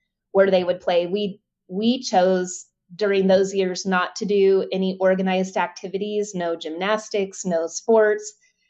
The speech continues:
because we felt that play and time together, um, would benefit them much more than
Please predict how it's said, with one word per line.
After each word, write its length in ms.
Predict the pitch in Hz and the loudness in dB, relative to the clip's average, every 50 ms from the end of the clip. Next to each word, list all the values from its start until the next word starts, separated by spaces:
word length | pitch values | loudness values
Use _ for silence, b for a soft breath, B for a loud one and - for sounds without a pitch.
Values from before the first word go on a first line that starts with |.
| _ - | _ -4
because 440 | 196 190 196 208 185 185 180 - | -4 -2 -2 0 0 0 0 -2
we 240 | 185 185 202 208 214 - | -4 -4 -4 -4 -2 0
felt 340 | 196 190 190 185 - - - | 2 4 4 4 2 0 0
that 240 | 185 175 175 170 - _ _ _ | 0 0 0 -2 -6 _ _ _
play 580 | - 226 202 185 180 175 175 185 208 240 226 226 | -2 0 2 2 2 0 -2 -2 -4 -4 -6 -6
and 160 | 190 185 185 | -6 -6 -6
time 420 | 190 - 190 190 185 180 180 180 185 | -6 -6 -6 -6 -4 -4 -6 -8 -8
together, 720 | - 196 180 165 185 180 180 185 190 202 220 233 233 - _ _ _ _ _ _ _ - | -8 -8 -2 0 2 2 2 2 0 0 0 -2 -6 -8 _ _ _ _ _ _ _ -2
um, 200 | 190 190 190 185 190 | -2 0 0 0 0
would 180 | 190 190 185 | -2 -2 -2
benefit 480 | - 185 185 185 185 190 196 185 185 190 | -2 -4 -2 -4 -4 -2 -2 -2 -2 -2
them 360 | 190 180 180 175 180 180 185 | -6 -6 -6 -6 -6 -4 -2
much 380 | 180 175 175 - - - - 196 | 0 0 -2 -4 -6 -6 -4 0
more 580 | 190 185 180 180 175 170 165 165 170 175 180 - | 2 2 2 2 2 0 0 -2 -2 -4 -6 -6
than 380 | 185 175 175 175 170 170 - | -6 -6 -6 -6 -8 -8 -10